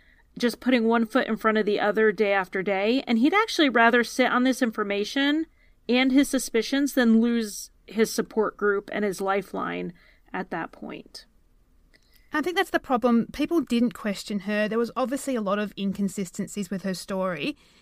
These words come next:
Speaker 2: And can we talk a bit about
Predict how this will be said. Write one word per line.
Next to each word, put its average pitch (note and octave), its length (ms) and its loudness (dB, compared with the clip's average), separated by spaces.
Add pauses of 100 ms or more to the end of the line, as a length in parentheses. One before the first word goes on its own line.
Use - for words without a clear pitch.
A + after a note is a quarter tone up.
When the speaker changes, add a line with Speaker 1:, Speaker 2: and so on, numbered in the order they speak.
(140)
Speaker 2:
And A#3 380 2 (880)
can B3+ 120 0
we B3 80 4
talk D4+ 180 2
a D#4 40 -2
bit B3 140 2
about A3 200 0